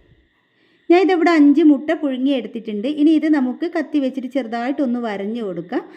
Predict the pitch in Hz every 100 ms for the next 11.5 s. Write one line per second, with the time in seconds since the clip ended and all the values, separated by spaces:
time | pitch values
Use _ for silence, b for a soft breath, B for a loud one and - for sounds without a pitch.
0 | B - 311 320 320 370 359 330 311 320
1 | 311 302 339 320 262 262 277 - 349 339
2 | 262 - 262 226 254 254 226 277 269 262
3 | 254 240 247 233 214 208 196 196 196 196
4 | 285 269 294 294 294 285 285 302 277 247
5 | 285 262 247 254 254 226 240 285 269 240
6 | 240 196 190 190 190 254 381 B B -
7 | 311 339 311 320 285 277 285 240 247 240
8 | 277 302 330 330 285 269 254 240 240 240
9 | 226 226 196 190 180 185 262 - - _
10 | _ _ _ _ _ _ _ - 320 392
11 | 359 339 339 330 330